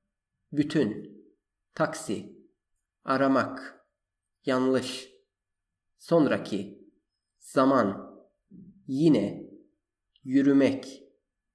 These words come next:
Oturum. Seans. Olmak. Şey. Deneyim. Doğru. İnanmak. Anlamak. Phrasebook.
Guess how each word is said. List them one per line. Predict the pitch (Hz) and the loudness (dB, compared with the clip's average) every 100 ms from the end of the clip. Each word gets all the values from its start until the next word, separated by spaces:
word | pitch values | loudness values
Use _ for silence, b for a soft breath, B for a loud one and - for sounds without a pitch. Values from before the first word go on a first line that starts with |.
| _ _ | _ _
Oturum. | 139 127 151 143 107 - - - - _ _ _ _ _ | -8 0 2 4 2 -2 -12 -20 -20 _ _ _ _ _
Seans. | - 147 143 113 95 - - - _ _ _ _ _ _ | 0 2 4 2 -2 -12 -18 -20 _ _ _ _ _ _
Olmak. | - 143 143 123 - - - - _ _ _ _ _ _ | 2 4 4 2 0 -12 -18 -20 _ _ _ _ _ _
Şey. | - 156 127 104 - - - _ _ _ _ _ _ - | -4 0 2 0 -8 -16 -20 _ _ _ _ _ _ 0
Deneyim. | 139 139 135 127 104 - - - - _ _ _ _ | 4 6 6 4 2 -4 -12 -20 -20 _ _ _ _
Doğru. | 135 131 131 123 98 - - - _ _ _ _ _ - | 4 4 6 4 0 -10 -18 -20 _ _ _ _ _ -2
İnanmak. | 139 135 131 127 - - - - _ _ _ _ _ _ | 2 2 4 2 0 -10 -16 -20 _ _ _ _ _ _
Anlamak. | - 131 131 131 127 95 - - - _ _ _ _ _ _ _ _ _ _ _ | -2 0 2 2 2 0 -10 -18 -20 _ _ _ _ _ _ _ _ _ _ _
Phrasebook. | _ 175 170 - - 92 - - _ | _ 0 2 0 -8 -12 -14 -20 _